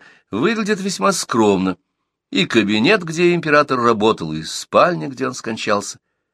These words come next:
Рядом с кроватью несложные умывальные принадлежности, фаянсовый таз и два кувшина, один для холодной, другой для горячей воды.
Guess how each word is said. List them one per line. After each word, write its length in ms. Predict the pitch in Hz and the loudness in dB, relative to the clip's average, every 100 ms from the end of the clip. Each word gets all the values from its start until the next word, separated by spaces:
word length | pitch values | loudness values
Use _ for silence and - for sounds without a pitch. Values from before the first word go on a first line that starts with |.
| _ _ | _ _
Рядом 320 | - 175 139 113 | 0 2 2 0
с 80 | |
кроватью 640 | - 120 120 117 - 113 98 - | 0 4 4 4 2 -4 -4 -10
несложные 720 | - 120 113 - 120 104 101 101 | -2 0 0 0 2 2 2 2
умывальные 440 | 101 98 95 95 | 4 4 4 0
принадлежности, 840 | 87 92 85 113 175 147 139 - - _ _ | 0 -2 0 0 0 -4 -6 -10 -12 _ _
фаянсовый 560 | 101 98 87 - 90 | 2 2 2 0 -2
таз 420 | - 101 123 120 | 2 4 4 2
и 40 | 87 | -2
два 220 | 82 87 | -2 -2
кувшина, 600 | 87 82 - 101 110 104 - - | -2 -8 -6 -4 -2 -4 -8 -10
один 260 | 85 87 | -6 -4
для 80 | 85 | -4
холодной, 560 | 82 87 90 98 92 87 | -4 -2 0 0 -2 -6
другой 220 | 82 82 | -6 -8
для 100 | 69 | -6
горячей 420 | 82 82 82 - | -4 -4 -4 -8
воды. 320 | 87 87 95 | -10 -10 -12